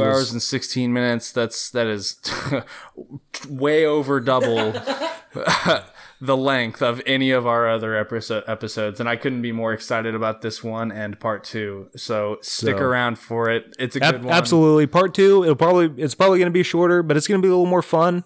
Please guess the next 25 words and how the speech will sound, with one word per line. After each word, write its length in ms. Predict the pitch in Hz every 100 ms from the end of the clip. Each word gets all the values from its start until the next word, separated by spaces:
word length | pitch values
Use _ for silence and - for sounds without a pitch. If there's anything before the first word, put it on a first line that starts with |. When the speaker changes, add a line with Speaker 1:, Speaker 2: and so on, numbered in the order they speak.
| -
Speaker 1:
unless 340 | 151 151 143
you're 160 | 151 156
into 200 | 196 165
history. 320 | 233 233 -
Speaker 2:
Yeah, 100 | 160
no, 160 | 156 156
no, 100 | 156
no. 200 | 151 123
We're, 260 | 131 135 117
we'll, 300 | 131 135 127
we'll 180 | 135 131
be 120 | 131
definitely 600 | 131 127 135 123 123 117
getting 280 | 127 120 120
into 200 | 117 110
the 120 | 113
good 260 | 107 113 107
stuff, 500 | - 117 107 104 -
the 80 |
meat 340 | 107 110 117 113
of 120 | 107
everything, 640 | 110 110 107 113 107 107
the 60 | 104
real 320 | 117 123 120
fun, 680 | - 127 120 120 113 113